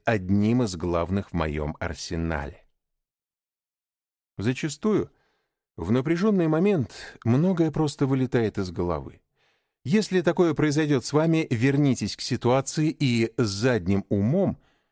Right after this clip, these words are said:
поразмышляйте, какой трюк применили бы для ответа сейчас. Через некоторое время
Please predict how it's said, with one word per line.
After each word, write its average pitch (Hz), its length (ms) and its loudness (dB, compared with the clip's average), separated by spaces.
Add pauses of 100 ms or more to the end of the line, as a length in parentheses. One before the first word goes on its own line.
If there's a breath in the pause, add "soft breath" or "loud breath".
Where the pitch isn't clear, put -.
(140)
поразмышляйте, 147 800 0
какой 123 300 0
трюк 147 400 -2
применили 110 540 2
бы 131 180 0
для 90 200 0
ответа 85 400 -6
сейчас. - 720 -12 (640)
Через 87 280 -4
некоторое 85 420 -2
время 113 440 0